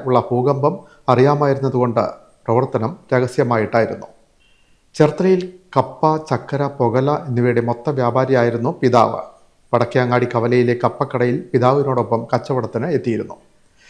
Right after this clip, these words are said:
കമ്മ്യൂണിസ്റ്റുകാരെ വേട്ടയാടുന്നതിന്റെ ഭാഗമായി ജയിലിലടച്ചു. ദീർഘകാലത്തെ ജയിൽവാസം, ഭീകരമായ പോലീസ് മർദ്ദനം, ജന്മി നാടുവാഴി ഗുണ്ടകളുടെയും ആക്രമണം, സുദീർഘമായ ഒളിവ് ജീവിതം, ത്യാഗനിർഭരമായ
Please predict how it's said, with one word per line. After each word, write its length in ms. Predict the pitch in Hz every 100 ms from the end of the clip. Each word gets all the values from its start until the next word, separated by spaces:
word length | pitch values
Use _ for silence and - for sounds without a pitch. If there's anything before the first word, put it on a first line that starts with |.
| - _ 147
കമ്മ്യൂണിസ്റ്റുകാരെ 680 | 139 175 185 185 170 165 160
വേട്ടയാടുന്നതിന്റെ 800 | 127 120 156 147 135 139 139 135
ഭാഗമായി 480 | 120 127 117 123 190 - 135
ജയിലിലടച്ചു. 640 | 127 131 120 104 98 - _ _ _ _ 120
ദീർഘകാലത്തെ 720 | 123 135 165 135 127 120 123
ജയിൽവാസം, 600 | 117 117 113 104 - - _ _
ഭീകരമായ 580 | 131 131 143 123 117 131 -
പോലീസ് 300 | 120 123 123
മർദ്ദനം, 420 | 117 104 107 - _ _ _ - -
ജന്മി 380 | 135 143 165 180 180 156
നാടുവാഴി 500 | 123 135 151 147 143
ഗുണ്ടകളുടെയും 680 | 117 113 139 139 123 117 120 120 120
ആക്രമണം, 440 | 117 107 110 - _ _ _ _ _
സുദീർഘമായ 720 | 127 120 143 143 131 120 117 196 139
ഒളിവ് 260 | 120 123
ജീവിതം, 380 | 110 113 101 - _ _ _ _ _ _ 127
ത്യാഗനിർഭരമായ 1000 | 117 120 131 120 120 - 139 123 117